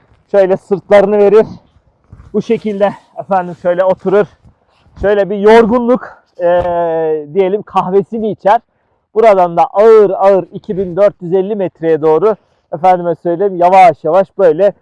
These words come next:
akıp giderler kıymetli dostlar. Kıymetli dostlar, özellikle zirvelere dokunun.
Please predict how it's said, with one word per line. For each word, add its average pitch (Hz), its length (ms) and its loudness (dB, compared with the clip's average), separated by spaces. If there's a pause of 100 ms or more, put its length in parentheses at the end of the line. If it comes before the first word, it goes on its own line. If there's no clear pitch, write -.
(220)
akıp 190 320 -2
giderler 190 440 2
kıymetli 175 360 -8
dostlar. 165 360 -2 (340)
Kıymetli 294 380 0
dostlar, 254 360 2
özellikle 247 600 0 (560)
zirvelere 240 640 2
dokunun. 226 420 0